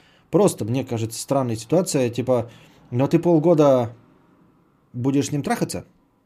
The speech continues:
Если у тебя нет, эм, альтернативного ёбаря, да, если ты разлюбила своего молодого человека просто так, на пустом месте, а, вот, и не против потрахаться, то, в принципе, можно и скрывать, наверное, до самого талого.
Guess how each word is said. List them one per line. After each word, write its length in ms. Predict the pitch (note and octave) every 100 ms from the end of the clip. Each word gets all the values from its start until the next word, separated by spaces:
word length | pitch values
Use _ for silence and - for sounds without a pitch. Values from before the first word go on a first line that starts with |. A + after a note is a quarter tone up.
| _ _ - -
Если 680 | A2+ G#3+ A#3 G3 F3 D3+ B2
у 100 | C#3+
тебя 300 | C#3+ D3+ C#3
нет, 420 | C3 G3+ C4+ - _
эм, 560 | B2 A#2+ A#2 A2 G2+ F#2 _ _ _ _ _ _ _ _ _ -
альтернативного 680 | A#2+ A2+ A#2 A#2+ B2 G#2+ G2
ёбаря, 340 | G#2 F#2 E2+
да, 140 | - A#2+
если 300 | A#2 - A2+
ты 240 | B2+ A2+ - - _
разлюбила 640 | A2+ A2 B2+ B2 B2 G#2 G2
своего 400 | - A2+ A2+ A2
молодого 400 | G#2+ A2 A2 G#2+
человека 400 | A2+ A2+ A2 G2
просто 260 | A2+ A2+
так, 300 | - B3+ B3+ _
на 120 | A2 G#2+
пустом 340 | A2 A2 G2
месте, 360 | F#2+ - - - _ _ _ _ - - _ -
а, 180 | - G#2
вот, 440 | A2 G#2+ F2+ -
и 280 | G2 - A#2+
не 140 | A#2+
против 500 | A#2+ A2+ G2+ - - -
потрахаться, 600 | A2+ A2+ G2+ F#2+ - A2+
то, 80 |
в 80 | D#3
принципе, 320 | C4+ - E3+
можно 240 | E3 C#3+ B2
и 60 |
скрывать, 440 | A2+ A#2 G#2+ F2+ -
наверное, 360 | F2 F2 E2+
до 140 | F2 G2+
самого 320 | G#2 F#2 F#2
талого. 380 | - - -